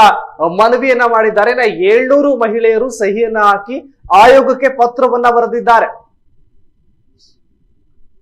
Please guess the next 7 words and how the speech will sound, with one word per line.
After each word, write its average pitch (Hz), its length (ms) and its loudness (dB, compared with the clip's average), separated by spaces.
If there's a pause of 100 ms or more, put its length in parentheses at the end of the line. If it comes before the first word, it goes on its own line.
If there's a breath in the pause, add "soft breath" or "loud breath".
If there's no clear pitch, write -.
(260)
ಎಸ್, 160 280 -6
ದೇಶಾದ್ಯಂತ 269 640 2
ಸಾಕಷ್ಟು 262 720 0
ಸಂಚಲನವನ್ನ 233 760 -4
ಮೂಡಿಸಿರುವಂತಹ 208 840 -2
ಪ್ರಜ್ವಲ್ 214 520 -2
ರೇವಣ್ಣ 214 300 0